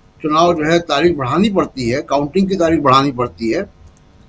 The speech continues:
तो ये कहीं ना कहीं कुछ एक मामला है जो कि गले से उतरता नहीं है।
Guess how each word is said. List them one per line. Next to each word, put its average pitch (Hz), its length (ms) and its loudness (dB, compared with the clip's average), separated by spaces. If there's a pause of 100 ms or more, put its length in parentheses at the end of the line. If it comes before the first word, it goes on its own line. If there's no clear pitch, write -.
(400)
तो 214 80 -2
ये 240 180 4
कहीं 220 320 6
ना 233 80 4
कहीं 226 240 2
कुछ 208 200 0
एक 196 120 2
मामला 185 360 6
है 196 120 8
जो 190 140 4
कि 202 240 -2
गले 175 380 2
से 180 100 2
उतरता 151 400 -2
नहीं 104 240 -2
है। - 160 -20